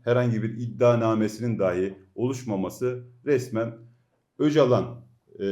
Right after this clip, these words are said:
sebebiyle rehin tutulması, Bahçeli'nin bir mesaj yayınlayarak Anadolu'nun kapılarının Türk milletine açıldığı Malazgirt'te dört Mayıs iki bin yirmi beş tarihinde P K K'nın kongresini toplayıp sözde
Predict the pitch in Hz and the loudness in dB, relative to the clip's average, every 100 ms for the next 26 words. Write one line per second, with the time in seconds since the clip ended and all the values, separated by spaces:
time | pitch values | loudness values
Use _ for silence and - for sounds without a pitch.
0 | 98 95 95 95 92 90 131 127 120 117 | 0 0 0 0 -2 -2 2 4 2 2
1 | 127 120 98 117 135 120 - 95 85 - | 0 -2 2 2 2 -2 -6 -6 -8 -12
2 | 107 - _ _ _ _ _ _ _ - | -16 -18 _ _ _ _ _ _ _ 0
3 | 131 147 165 165 175 147 165 135 139 127 | 4 4 2 2 0 0 -2 -2 -2 2
4 | 160 156 - 101 113 113 113 104 123 123 | 4 4 2 0 0 2 2 2 2 0
5 | 123 143 139 131 139 123 131 120 123 131 | 0 2 2 0 0 0 -2 0 -2 0
6 | 135 - - 123 123 120 117 113 123 110 | -4 -8 -4 0 0 0 -2 0 -2 0
7 | 113 101 117 120 107 107 - 107 107 - | -2 0 2 2 2 -6 -4 -6 -6 -10
8 | _ _ _ - 123 147 120 113 110 120 | _ _ _ 0 2 2 0 -4 -4 -6
9 | 120 120 120 117 120 123 110 92 92 110 | -6 -4 -2 0 0 0 -2 -2 -2 -2
10 | 123 - - 120 123 113 98 120 117 131 | -4 -4 -2 2 0 0 -2 -2 -4 -2
11 | 123 104 98 110 104 123 - 165 123 - | 0 0 -2 -4 -4 -4 -4 -6 -6 -2
12 | 139 123 - 131 - | 0 0 0 -4 -6